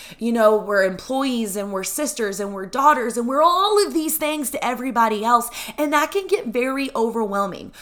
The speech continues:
which then puts us in, into a mental mind fuck. And then we lean to food and alcohol. And these things always usually leave us feeling shittier than when we started. And so if we can just find something that gives us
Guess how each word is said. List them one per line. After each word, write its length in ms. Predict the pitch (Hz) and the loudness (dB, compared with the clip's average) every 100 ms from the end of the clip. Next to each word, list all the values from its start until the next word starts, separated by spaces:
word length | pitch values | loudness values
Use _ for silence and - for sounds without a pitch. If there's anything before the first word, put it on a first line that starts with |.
| - | -8
which 260 | - 254 - | -4 -2 0
then 260 | 262 294 | 0 0
puts 240 | 285 285 - | 0 -2 0
us 160 | 277 | -2
in, 140 | 277 247 | -2 -4
into 320 | 240 233 254 | -6 -4 -2
a 100 | 226 | 0
mental 520 | 202 185 208 226 247 | 0 -2 -4 -2 0
mind 480 | 220 180 165 202 226 | 0 -2 -2 -2 -4
fuck. 420 | - - - - - - - | -6 -6 -6 -8 -18 -18 -4
And 200 | 220 220 | -2 0
then 280 | 262 294 269 | 0 0 0
we 120 | 269 | 0
lean 260 | 247 226 226 | 0 -2 -2
to 120 | 247 | -4
food 380 | 233 185 147 - | -4 -4 -4 -6
and 160 | 220 226 | -6 -4
alcohol. 640 | - 220 220 202 175 - - - - | 0 0 -2 -6 -6 -6 -12 -14 -6
And 160 | 240 | -4
these 180 | 269 262 | -2 -2
things 280 | - 269 277 | -2 -2 -2
always 460 | - 254 311 302 233 | 0 2 2 2 0
usually 360 | 285 269 285 | 0 0 -2
leave 220 | 233 247 | -2 -2
us 180 | 233 240 | -4 -4
feeling 480 | - 254 247 220 214 - - | -4 -2 0 -2 -4 -10 -18
shittier 640 | - - - 269 294 302 254 | -4 0 2 2 0 0 0
than 140 | 254 | 0
when 160 | 240 233 | 0 0
we 100 | 220 | -2
started. 540 | - - 190 170 - - - - | -4 -4 -4 -6 -12 -18 -14 -6
And 140 | 247 | -2
so 160 | 311 311 | 0 0
if 80 | |
we 120 | 339 440 | 4 4
can 140 | 539 554 | 2 -2
just 300 | 480 466 - | -2 -4 0
find 380 | 226 233 269 254 | 2 2 0 -2
something 500 | 233 220 226 240 226 | -4 -4 -6 -4 -4
that 200 | 226 202 | -6 -6
gives 220 | 220 208 | -6 -6
us 180 | 220 | -8